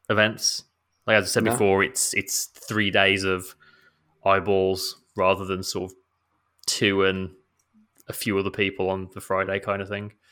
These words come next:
Speaker 1: 'Cause as
Speaker 2: Yeah.
Speaker 1: much as we all watch Fridays, it's, um, we're in the minority. I don't think the, the average on the street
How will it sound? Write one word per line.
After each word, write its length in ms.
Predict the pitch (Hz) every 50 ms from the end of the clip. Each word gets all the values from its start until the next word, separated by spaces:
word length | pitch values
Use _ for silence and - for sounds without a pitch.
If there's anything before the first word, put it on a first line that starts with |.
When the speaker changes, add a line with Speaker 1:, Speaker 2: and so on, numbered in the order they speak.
| _ _ - _ _ _ _ _ _ _ _ _
Speaker 1:
'Cause 200 | - - 107 104
as 100 | 98 95 92
Speaker 2:
Yeah. 40 |
Speaker 1:
much 180 | 104 101 - -
as 80 | 101 98
we 140 | 98 98 98
all 100 | 95 92
watch 180 | 95 - -
Fridays, 580 | - - 95 92 92 92 92 92 90 90 92 92
it's, 320 | 92 - - - - -
um, 500 | 90 90 90 87 - - - 95 95 95 - _ _ _ _ _ _ _ _ _ _ _ _ _ _ _ _ _ _
we're 220 | 123 120 127 131 131
in 100 | 123 123
the 60 | 117
minority. 760 | - 104 101 98 98 101 92 90 87 82 - - 87 90 90
I 40 | 90
don't 180 | 92 92 90 -
think 220 | - 85 92 90
the, 300 | 92 92 90 90 90 - _ _ _ _ _ _ _ _ _ _ _ _ _ _ _ _ -
the 140 | - - -
average 320 | 107 107 101 101 107 101 107
on 140 | 101 101
the 80 | 98 95
street 600 | - - - 110 95 90 - - - - -